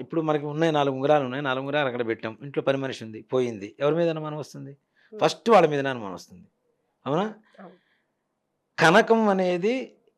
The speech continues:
Speaker 1: ఎక్కువగా గొడవలకు కారణం అవుతూ ఉంటుంది అప్పుడు.
Speaker 2: Hmm.
Speaker 1: కాబట్టి తగిన జాగ్రత్త పడుతూ చేసుకోవడం ద్వారా ఏ రకమైనటువంటి నష్టం లేదు.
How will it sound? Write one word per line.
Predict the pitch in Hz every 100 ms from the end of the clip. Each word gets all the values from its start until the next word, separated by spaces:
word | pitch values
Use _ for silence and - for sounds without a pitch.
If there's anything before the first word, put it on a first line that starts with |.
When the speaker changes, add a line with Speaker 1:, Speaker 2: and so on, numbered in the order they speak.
| -
Speaker 1:
ఎక్కువగా | 143 - 190 180
గొడవలకు | 127 151 180 185
కారణం | 185 156 147 165
అవుతూ | 147 147
ఉంటుంది | 127 - -
అప్పుడు. | - - _ - 226
Speaker 2:
Hmm. | 226 196
Speaker 1:
కాబట్టి | 160 160 170
తగిన | 165 165
జాగ్రత్త | 156 107 143 156 208 208 185
పడుతూ | 170 143 139 190 233 - _ _ _ - 180
చేసుకోవడం | 180 180 170 151
ద్వారా | 147 165
ఏ | 156
రకమైనటువంటి | 156 147 139 123 135 175
నష్టం | 110 - -
లేదు. | -